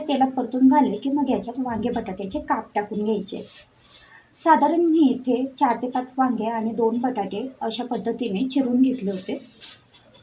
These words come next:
आता हे सगळं आपल्याला या तेलामध्ये व्यवस्थित फ्राय करून घ्यायचं आहे. तीन ते चार मिनटं हे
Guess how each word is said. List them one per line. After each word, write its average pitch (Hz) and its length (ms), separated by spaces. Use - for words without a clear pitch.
आता 294 220
हे 311 180
सगळं 240 280
आपल्याला 226 360
या 247 220
तेलामध्ये 233 520
व्यवस्थित 214 480
फ्राय 254 260
करून 208 300
घ्यायचं 202 360
आहे. 208 100
तीन 339 220
ते 349 80
चार 262 320
मिनटं 269 300
हे 254 180